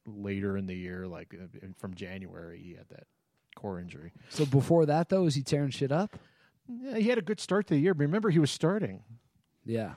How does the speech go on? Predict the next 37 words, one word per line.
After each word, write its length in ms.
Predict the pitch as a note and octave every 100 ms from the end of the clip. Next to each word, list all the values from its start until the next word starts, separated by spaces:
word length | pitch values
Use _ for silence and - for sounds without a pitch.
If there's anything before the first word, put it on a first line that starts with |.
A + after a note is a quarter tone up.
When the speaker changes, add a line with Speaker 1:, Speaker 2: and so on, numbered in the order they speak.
| _
Speaker 1:
He 120 | C3+
started 480 | C3 - E3 G3 C3+
because 360 | B2+ - B2+ A#2+
of 200 | A2+ A2+
the 260 | A#2 A2+
injury 280 | A#2 A#2+ A#2
to, 280 | A2+ A2 G#2+
to 140 | A#2
Barton. 300 | A2 D3 F3
Speaker 2:
To 60 | G#2
Barton, 420 | G#2 A2+ C#2+ D#2
yep. 260 | F2+ F#2+ A2 _
Speaker 1:
And, 460 | - B2 A2+ A2 A2
Speaker 2:
And 80 | G#2+
they're 240 | G#2 G2
Speaker 1:
uh, 40 | G2+
Speaker 2:
messing 280 | A#2 - A#2
around 80 | A#2
with 60 |
the 40 | A2
lineups. 260 | A2+ A#2
Dude, 240 | - G#3 F3+
I 140 | - A3+
really 360 | D4 E3+ C#3+
like, 380 | B2 A#2+ A#2+ -
uh, 340 | A#2 G2 F#2 F2 - _ _ _ _ _ _ _ _ _ _ _ _ _
sorry. 280 | - G1+ - - _
Let's 320 | - - - -
continue 380 | - F2+ F2 C#2
with 140 | D2+ D#2
Juancho. 340 | D2 - - - _ -
<laughs> 400 | - C#5+ - F5+ F#5+ G#5 A5 _ - - - _ - - - - -
Juancho 500 | A#2 F3+ F3+ F3+ D#3+
dunk, 360 | D#3 E3+ D#3 - -
Gacho 540 | C#3 C3+ - G#2+ G2 -
dunk. 480 | - A#3 - - - - - _ - - - - - - - _ -
Speaker 1:
Um, 300 | A#2+ A2+